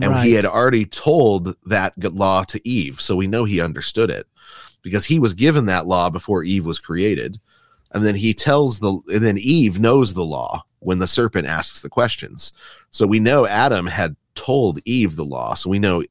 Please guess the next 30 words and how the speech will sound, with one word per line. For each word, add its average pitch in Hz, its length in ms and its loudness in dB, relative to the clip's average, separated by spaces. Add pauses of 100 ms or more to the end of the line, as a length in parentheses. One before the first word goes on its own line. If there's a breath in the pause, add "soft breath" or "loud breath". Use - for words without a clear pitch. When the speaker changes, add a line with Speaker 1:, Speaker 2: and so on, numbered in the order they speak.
(140)
Speaker 1:
Adam 87 240 0
had 80 100 -4
understood 73 480 -2
it, 69 140 -4 (380 loud breath)
but 80 120 -6
then 92 200 0
he 87 520 -2 (560)
ignores 95 560 0
it, 62 200 -10 (300)
right? 85 280 -8
So, 107 380 2 (380 loud breath)
um, 98 300 0
but 123 200 2
so, 110 440 4 (640)
and, 107 200 -2 (100)
uh, 92 100 -12 (200)
some 165 240 2
of 151 60 4
this 139 180 2
has 120 240 0
to - 60 -8
do 117 120 2
too 127 260 2
with, 107 320 0
you 98 140 -6
know, 90 80 -2
the 90 100 -6
Song 110 280 -2
of 87 80 -6
Solomon. 95 600 -4